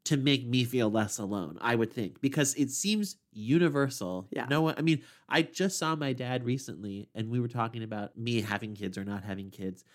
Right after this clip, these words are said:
Speaker 1: and he said, "It'll be the best thing you ever do and the worst thing."
Speaker 2: Wow.
Speaker 1: 'Cause when it's good, it's the best thing in your life,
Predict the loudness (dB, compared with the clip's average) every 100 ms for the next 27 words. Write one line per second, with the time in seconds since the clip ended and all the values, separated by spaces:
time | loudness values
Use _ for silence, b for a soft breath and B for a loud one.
0 | b b -4 0 0 0 2 4 4 0
1 | 0 -2 -2 -4 -2 2 2 4 2 2
2 | -4 -4 0 0 -2 -8 -14 -14 -16 -18
3 | -6 -2 0 0 0 0 0 -4 -2 4
4 | 6 6 2 -2 -2 -2 -4 -4 0 0
5 | -2 -4 -4 -4 -4 -2 0 -2